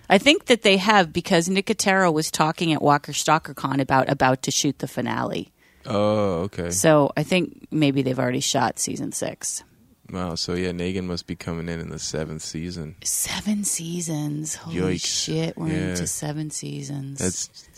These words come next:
Speaker 2: intense.
Speaker 1: I know. So, uh, the, the fo-, so Abraham and Sasha get separated. They crash and they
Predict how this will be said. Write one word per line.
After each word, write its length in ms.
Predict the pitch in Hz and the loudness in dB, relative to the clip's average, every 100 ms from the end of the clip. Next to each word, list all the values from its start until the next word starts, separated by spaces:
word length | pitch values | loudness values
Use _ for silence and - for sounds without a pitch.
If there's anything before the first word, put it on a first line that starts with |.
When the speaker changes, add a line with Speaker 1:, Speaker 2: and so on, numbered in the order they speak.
| - | -20
Speaker 2:
intense. 540 | - 87 87 82 - - | -8 -4 -4 -6 -10 -4
Speaker 1:
I 100 | 156 | 0
know. 460 | 156 151 143 139 135 - - - - | 2 2 2 -2 -6 -20 -20 -18 -6
So, 520 | - 214 196 190 - - | 4 8 8 8 4 6
uh, 480 | 170 170 170 170 - 160 - | 8 10 10 8 4 -6 -2
the, 200 | 196 185 | 2 4
the 180 | - 196 | 2 -4
fo-, 320 | - 214 - - | 4 4 4 0
so 320 | - 208 190 | 0 4 6
Abraham 360 | 214 240 254 | 6 6 4
and 80 | 226 | 2
Sasha 340 | - 196 - 185 | 4 6 6 2
get 160 | 180 | 0
separated. 840 | - 175 - 156 147 143 151 170 165 - | 4 4 4 4 4 4 2 0 -10 0
They 260 | 165 165 160 - | 4 6 4 -4
crash 640 | - - 165 147 151 - | -6 4 6 8 6 4
and 160 | 165 156 | 2 2
they 260 | 151 143 | 2 0